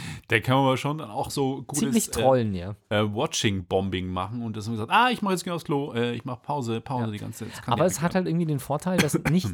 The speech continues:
Speaker 2: eben der andere ist drei Sekunden vor dir, es kommt irgendeine spannende Szene oder irgendein Schockermoment oder sowas und dann fangen die ersten schon an zu schreien, bevor du überhaupt erschreckt worden bist. Also finde ich eine total coole Funktion. Kann ich mir vorstellen, dass das logistisch auch ein bisschen schwierig ist mit den Codes von, äh, der Timecodes und so weiter, dass halt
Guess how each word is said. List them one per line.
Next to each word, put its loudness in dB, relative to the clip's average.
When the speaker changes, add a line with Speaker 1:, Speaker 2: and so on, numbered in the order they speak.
Speaker 2:
eben 2
der 2
andere 2
ist 0
drei 2
Sekunden 0
vor 2
dir, 0
es 0
kommt -2
irgendeine 2
spannende 2
Szene 0
oder 0
irgendein 0
Schockermoment 2
oder 4
sowas 2
und 2
dann 2
fangen 2
die -2
ersten 0
schon -4
an 0
zu -2
schreien, 2
bevor 2
du 0
überhaupt 2
erschreckt -4
worden 2
bist. -4
Also 4
finde 4
ich -4
eine 4
total 0
coole 0
Funktion. -2
Kann 2
ich 0
mir 6
vorstellen, 2
dass 0
das -4
logistisch 2
auch 2
ein 0
bisschen 0
schwierig -2
ist -2
mit -2
den 0
Codes 2
von, -2
äh, 2
der 2
Timecodes 0
und 0
so 0
weiter, 2
dass 0
halt 2